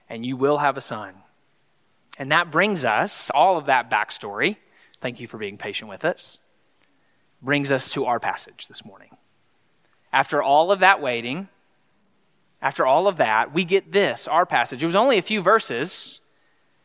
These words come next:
And given all the backstory I just read you, it's actually pretty sparse. Did you notice that?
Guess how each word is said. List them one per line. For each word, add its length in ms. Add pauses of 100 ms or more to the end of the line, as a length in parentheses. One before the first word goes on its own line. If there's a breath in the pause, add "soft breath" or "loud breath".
(180)
And 140
given 200
all 120
the 80
backstory 560
I 60
just 180
read 160
you, 140
it's 100
actually 400
pretty 240
sparse. 600
Did 180
you 80
notice 320
that? 320